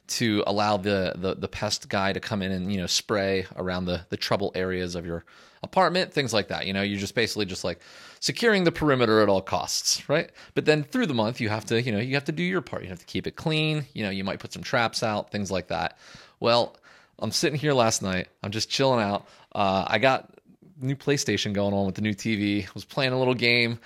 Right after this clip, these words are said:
Uh, I was having some fun, and I just, I, something catches my eye, and I just look down, and sure enough, there is, like, like, an inch and a half, kind of big roach, uh, on the, on the floor there, and I'm like, "Oh man,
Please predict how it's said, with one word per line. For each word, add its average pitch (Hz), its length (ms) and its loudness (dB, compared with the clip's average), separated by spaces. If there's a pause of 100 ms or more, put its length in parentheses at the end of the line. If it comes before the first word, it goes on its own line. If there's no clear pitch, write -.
(280)
Uh, - 80 -4
I 110 140 6
was 113 100 4
having 147 220 2
some 135 140 -4
fun, 127 340 2
and 113 140 2
I 110 80 0
just, 151 360 -2
I, - 100 -2
something 185 300 0
catches 214 300 0
my 220 180 4
eye, 101 240 0 (320)
and 117 140 0
I 110 100 2
just 135 220 -4
look 175 160 0
down, 127 300 2
and 98 200 -4
sure 151 300 2
enough, 127 240 0
there 104 180 0
is, 92 120 -2
like, 92 320 -4 (120)
like, 87 300 -8
an 90 220 -10
inch 151 240 0
and 139 80 0
a 123 80 2
half, 113 360 -2 (600)
kind 262 240 2
of 170 120 -4
big 120 360 2 (180)
roach, 101 540 0 (400)
uh, 92 260 0
on 98 240 -2
the, 95 180 0
on 104 140 -2
the 95 60 -4
floor 101 320 0
there, 90 140 -2
and 87 80 -4
I'm 87 60 -6
like, 87 220 -8 (100)
"Oh 87 260 -6
man, 220 760 -2